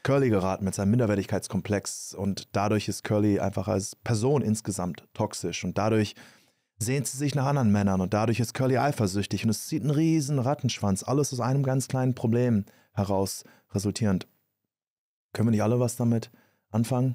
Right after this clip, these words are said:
Ist das nicht auch einfach nur leider eine traurige Komponente des Lebens, die absolut vorprogrammiert ist? Wer kann denn schon behaupten, dass man alles richtig gemacht hat? Das heißt,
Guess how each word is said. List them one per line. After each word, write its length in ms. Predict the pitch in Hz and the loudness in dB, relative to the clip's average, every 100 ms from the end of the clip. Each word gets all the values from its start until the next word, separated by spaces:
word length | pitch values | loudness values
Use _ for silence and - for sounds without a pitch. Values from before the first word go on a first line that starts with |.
| - | -4
Ist 140 | 113 117 | -6 -2
das 120 | 113 | -2
nicht 220 | 107 - _ _ - | -2 -4 _ _ -2
auch 240 | 117 - | -2 0
einfach 260 | 120 123 113 | -2 0 2
nur 200 | 120 110 | 4 4
leider 580 | 101 107 117 120 120 - | 4 2 2 2 0 -2
eine 300 | 104 110 110 | 0 2 0
traurige 600 | - 104 107 113 107 107 - - - | 0 0 2 2 2 2 -4 -16 -2
Komponente 640 | 117 110 104 101 107 110 | 0 2 2 4 2 0
des 180 | 98 - | -2 0
Lebens, 380 | 98 104 107 - | 2 2 0 0
die 260 | 104 101 - | 0 0 -2
absolut 1040 | 110 - - - 113 101 101 104 120 - _ _ | -4 -4 -12 -2 0 2 4 2 2 -4 _ _
vorprogrammiert 760 | - 104 - 127 123 131 127 | -2 -2 0 0 2 2 0
ist? 280 | 151 143 - - - _ _ 104 | -2 -2 -6 -18 -20 _ _ -2
Wer 140 | 135 | -2
kann 220 | - 156 | 0 0
denn 160 | 151 123 | 2 0
schon 260 | - 123 117 | 0 2 2
behaupten, 600 | 104 117 123 - 98 - - | 2 0 0 0 0 -2 -8
dass 160 | 107 - | -6 -4
man 80 | 113 | -2
alles 280 | 120 117 127 | 0 0 -2
richtig 280 | 127 110 | -2 -4
gemacht 320 | - 90 82 95 | -2 -6 -6 -8
hat? 200 | - - _ _ _ _ _ _ _ _ | -8 -14 _ _ _ _ _ _ _ _
Das 140 | - 131 | -4 -2
heißt, 320 | 127 - | -4 -6